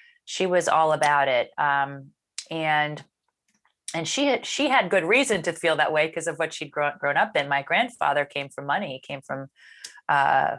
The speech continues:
from business people. And so I think he was just more ideologically aligned with that. They both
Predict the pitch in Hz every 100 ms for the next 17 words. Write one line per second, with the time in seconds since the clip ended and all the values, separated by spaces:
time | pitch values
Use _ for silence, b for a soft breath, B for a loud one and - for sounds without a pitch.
0 | - 151 135 180 226 214 - 135 - 131
1 | 135 - 139 143 - 139 139 143 156 -
2 | 180 160 156 - 147 143 143 139 135 170
3 | 175 139 135 131 127 135 - 131 - 139
4 | 147 156